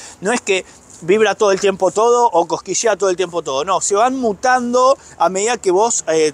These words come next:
te comportás diferente con el acelerador. Pero bueno, veo que acá el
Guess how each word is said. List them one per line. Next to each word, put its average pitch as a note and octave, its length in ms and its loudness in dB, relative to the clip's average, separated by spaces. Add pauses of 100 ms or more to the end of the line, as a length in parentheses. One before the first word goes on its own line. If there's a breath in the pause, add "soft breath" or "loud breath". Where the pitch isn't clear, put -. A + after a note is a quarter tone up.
te D#3 120 -8
comportás D3+ 500 -2
diferente F#3+ 360 0
con F3 160 0
el D#3 120 0
acelerador. D3 640 0 (1200 loud breath)
Pero F#3+ 160 2
bueno, G3 180 2
veo A#3+ 180 4
que G3 120 -2
acá G#3+ 180 0
el G#3+ 240 4